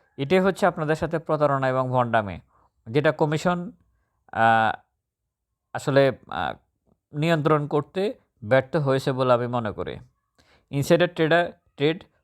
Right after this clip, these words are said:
প্রতি মুহূর্তে আমাদের পুঁজি বাজারে হচ্ছে এবং যেটা বিগত অন্য যে কোনো কমিশনের আমলের থেকে অনেক বেশি হচ্ছে। কিন্তু এখানে সবাই নীরব দর্শকের ভূমিকা পালন করতেছে। আর ক্ষুদ্র বিনিয়োগকারীরা যেটা উন-,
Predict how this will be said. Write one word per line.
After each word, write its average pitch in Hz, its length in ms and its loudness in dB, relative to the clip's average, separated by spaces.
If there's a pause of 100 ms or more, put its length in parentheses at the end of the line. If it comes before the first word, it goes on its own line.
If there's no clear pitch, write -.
প্রতি 160 260 -2
মুহূর্তে 151 680 0 (300)
আমাদের 127 300 2
পুঁজি 143 300 -2
বাজারে 135 300 2
হচ্ছে 139 360 -4 (440)
এবং 139 560 0 (160)
যেটা 135 280 -2
বিগত 165 380 0
অন্য 165 480 2
যে 160 160 0
কোনো 175 240 -6
কমিশনের 175 840 -6
আমলের 151 460 2
থেকে 156 340 -2
অনেক 143 280 0
বেশি 139 220 0
হচ্ছে। 104 280 -4 (480)
কিন্তু 143 220 0
এখানে 156 320 2
সবাই 147 280 2
নীরব 143 320 0
দর্শকের 135 480 -4
ভূমিকা 135 360 -6
পালন 139 260 -2
করতেছে। 143 460 -4 (440)
আর - 140 0
ক্ষুদ্র 160 300 0
বিনিয়োগকারীরা 180 560 2
যেটা 151 280 0
উন-, 139 200 -2